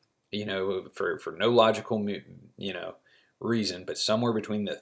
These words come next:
the twenty-fifth through the thirty-first, a big deer gets on its feet and it is killable. Um, so I have gone to the strategy, and if the wife allows this year, I will continue this strategy. But that last week of October,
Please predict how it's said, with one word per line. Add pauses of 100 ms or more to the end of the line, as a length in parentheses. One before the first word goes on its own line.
the
twenty-fifth
through
the
thirty-first,
a
big
deer
gets
on
its
feet
and
it
is
killable. (540)
Um, (520)
so
I
have
gone
to
the
strategy, (200)
and
if
the
wife
allows
this
year,
I
will
continue
this
strategy.
But
that
last
week
of
October,